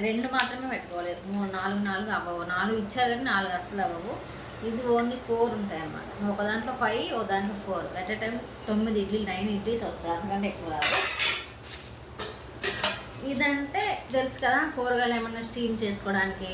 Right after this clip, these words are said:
లేకుంటే కుడుము అంటాం కదా మేము, ఆవిరి కుడుము టైప్ మేము దీంట్లో కూడా చేసుకోవచ్చు. ఇదైతే సూపర్ ఉంటుంది, సూపర్ టేస్ట్ ఉంటుంది. ఇదైతే నాకు చాలా ఇష్టం. ఆ ఇడ్లీల కంటే ఈ కుడుమే నాకు చాలా ఇష్టం,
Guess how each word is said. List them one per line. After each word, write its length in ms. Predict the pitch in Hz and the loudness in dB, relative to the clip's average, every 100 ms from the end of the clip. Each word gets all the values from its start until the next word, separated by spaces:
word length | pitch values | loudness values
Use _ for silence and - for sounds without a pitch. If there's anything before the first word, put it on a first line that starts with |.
| 196 | 0
లేకుంటే 360 | 208 226 240 269 - | 0 -2 -2 -2 0
కుడుము 260 | 277 269 262 | 4 4 4
అంటాం 280 | 208 202 202 185 | 2 2 0 0
కదా 140 | 214 233 | -2 -2
మేము, 200 | 214 247 349 - - - 202 | -4 -4 -6 -8 -8 4 6
ఆవిరి 220 | 233 240 | 6 4
కుడుము 240 | 240 220 220 | 2 0 0
టైప్ 180 | 208 202 202 | 0 0 0
మేము 160 | 196 196 | 0 0
దీంట్లో 240 | 208 208 220 | 0 -2 -4
కూడా 140 | 214 202 | -4 -2
చేసుకోవచ్చు. 440 | 180 185 170 165 170 | -2 -4 -6 -6 -4
ఇదైతే 300 | 185 190 190 - | -2 -2 -2 -6
సూపర్ 340 | 196 - 208 190 | -8 0 2 2
ఉంటుంది, 280 | 202 214 180 | 2 -2 -2
సూపర్ 340 | 196 196 202 190 | -4 -4 -2 -2
టేస్ట్ 260 | 180 196 - | 0 -2 -4
ఉంటుంది. 200 | 196 160 165 | -6 -4 -2
ఇదైతే 280 | 185 185 220 | -2 -2 0
నాకు 140 | 190 190 | 0 0
చాలా 260 | 160 160 196 196 | 0 2 0 0
ఇష్టం. 200 | - 196 - - - | -2 -6 -8 -10 0
ఆ 20 | 214 | 4
ఇడ్లీల 280 | 214 262 269 262 | 6 4 4 2
కంటే 180 | 262 | 2
ఈ 80 | 285 233 | -2 2
కుడుమే 280 | 226 226 254 | 2 4 2
నాకు 140 | 226 196 | 0 0
చాలా 220 | 185 175 170 175 | -2 0 -2 -4
ఇష్టం, 220 | - | -6